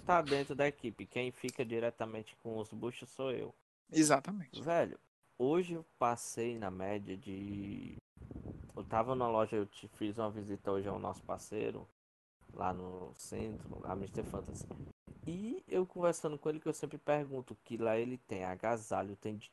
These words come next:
Speaker 1: tudo de Harry Potter. Ele me disse que a procura é muito grande. Eu fico surpreso ainda, porque é, é como a gente tava conversando lá no início. Não tem notícia, não tem nada. E o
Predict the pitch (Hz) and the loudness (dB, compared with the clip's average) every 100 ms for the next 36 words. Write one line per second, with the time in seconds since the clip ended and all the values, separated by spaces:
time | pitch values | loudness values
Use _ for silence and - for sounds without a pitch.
0 | _ - 143 175 185 185 185 165 151 147 | _ -2 0 0 -4 -4 -6 -4 -2 -2
1 | - - 104 98 _ _ _ _ _ _ | -4 -4 -4 -4 _ _ _ _ _ _
2 | _ _ _ _ _ - - 151 214 240 | _ _ _ _ _ -12 0 2 4 0
3 | 202 170 196 185 180 175 165 175 170 165 | -2 -2 -4 -4 -4 -4 -6 -6 -4 -4
4 | 170 170 170 160 151 - - _ - 190 | -8 -8 2 4 4 -4 -18 _ 2 2
5 | - 214 190 175 - 110 - 110 123 127 | 2 -4 -4 -4 0 -2 -2 2 2 2
6 | 107 98 104 127 104 98 - _ _ _ | -2 -4 -6 -4 -4 -6 -16 _ _ _
7 | _ - 135 - 127 127 147 - - - | _ -8 -8 -6 0 2 2 -2 -8 -16
8 | - - 135 139 131 117 131 135 131 135 | -8 0 2 2 -2 -8 -4 -4 -4 -4
9 | - 127 123 - 135 139 - 127 123 120 | 2 2 2 -2 -2 -2 -2 -2 2 0
10 | 127 135 127 123 - - 135 165 208 143 | 0 -4 -6 -8 -14 -8 -2 0 0 -4
11 | 143 160 - 107 107 - 117 117 117 117 | -2 -2 -4 -8 -6 -4 -4 -6 -4 -4
12 | 131 151 127 117 117 143 180 _ _ _ | -4 0 0 0 -2 -4 -4 _ _ _
13 | _ _ _ - 170 185 220 | _ _ _ -6 -4 -4 -6